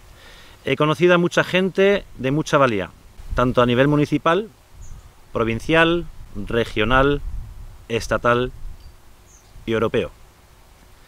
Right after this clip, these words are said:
U P yD ha sido un partido muy útil a la política española, destapando, entre otros, la corrupción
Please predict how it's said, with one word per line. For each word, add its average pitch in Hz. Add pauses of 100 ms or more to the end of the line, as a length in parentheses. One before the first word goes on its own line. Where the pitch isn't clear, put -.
(600)
U 147
P 160
yD 185
ha 196
sido 185
un 175
partido 196 (160)
muy 175
útil 139 (120)
a 113
la 110
política 131
española, 147
destapando, 131
entre 147
otros, 175
la 110
corrupción 143